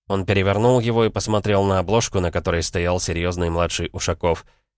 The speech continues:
«Не на Степку же полюбоваться!» «Я на него, на живого, в любой момент могу полюбоваться», скривившись, потряс головой. Во все стороны полетели брызги. «Так дело точно не пойдет». «У деда, который Стоянов, новый пистолет вышел.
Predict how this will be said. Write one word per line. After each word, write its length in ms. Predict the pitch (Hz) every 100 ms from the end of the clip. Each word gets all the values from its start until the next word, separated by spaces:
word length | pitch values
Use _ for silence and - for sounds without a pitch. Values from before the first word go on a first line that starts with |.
| _
«Не 140 | - 98
на 100 | 104
Степку 400 | - 123 - 120
же 120 | 107
полюбоваться!» 720 | 104 98 95 90 82 - 76 _ _ _ _ _ _ -
«Я 220 | 98 135
на 80 | 147
него, 260 | 143 139
на 120 | 143
живого, 380 | 127 131 147 135
в 80 | 110
любой 220 | 113 120
момент 420 | 120 120 101 87
могу 240 | 92 87 85
полюбоваться», 720 | 90 85 87 85 80 82 - _ _
скривившись, 640 | - 95 85 95 - 87
потряс 380 | - 87 90 80
головой. 500 | 80 85 85 85 80 _ _ -
Во 140 | 85
все 180 | 82 82
стороны 420 | - 92 85 80
полетели 380 | 76 82 73 80
брызги. 480 | 80 82 78 76 78 _ _ _ -
«Так 160 | 101 90
дело 300 | 98 101 98
точно 340 | 85 80 85
не 140 | 82
пойдет». 520 | 78 85 80 80 73 - _ _ _ _ _ -
«У 100 | 110
деда, 300 | 131 143 135
который 320 | 127 123 123
Стоянов, 500 | - 120 127 127 -
новый 260 | 120 117
пистолет 460 | 110 110 117 117 110
вышел. 380 | 92 87 87